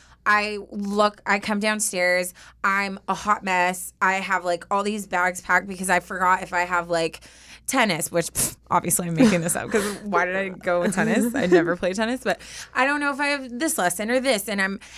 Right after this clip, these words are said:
and I'm throwing all these things in my car and I'm a hot mess, and I look at you and you're sitting there writing this to-do list and you're like, "Oh, don't forget you have tennis at three." And I'm like,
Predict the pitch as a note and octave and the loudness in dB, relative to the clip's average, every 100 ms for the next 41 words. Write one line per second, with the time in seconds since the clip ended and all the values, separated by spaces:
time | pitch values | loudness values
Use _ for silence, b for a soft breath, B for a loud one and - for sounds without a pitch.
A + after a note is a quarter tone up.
0 | B A3+ G#3+ G#3+ C4 B3+ A#3+ A#3+ A#3+ G#3+ | B -4 -4 -2 -2 0 0 -2 -4 -4
1 | G#3 G3 A3 F#3+ F3+ F3 F3 F#3 E3+ F3 | -2 -2 0 0 -2 -4 -4 -2 0 0
2 | F3+ - G3+ F#3+ F#3+ - G#3 G#3 G3+ - | -4 -6 -2 -2 -2 -8 -4 -2 -2 -2
3 | G3+ G3+ G#3+ A#3+ G3+ G3 - G3 G3 G#3 | -4 -2 -2 0 2 0 -4 -4 -2 -2
4 | - G3 F#3+ F3+ E3+ E3+ F3+ E3+ - - | -2 -2 0 0 2 0 0 -2 -2 -2
5 | F3 F3 E3+ E3+ E3 E3+ - - - B | -2 -2 0 2 2 0 -2 -8 -12 B
6 | B - F3+ F3 E3+ F3 E3 E3+ - D4+ | B -2 -2 0 0 2 2 0 -6 -2
7 | D4+ C4+ C#4 C#4 - B3+ C4 A3+ G#3+ G3+ | -2 0 -2 -4 -4 -2 0 0 -2 -2
8 | - G#3 G#3 G3 F3+ G#3 F#3+ E3 E3 D#3+ | -2 -2 0 -2 -4 -2 0 0 -2 -4
9 | D3+ | -6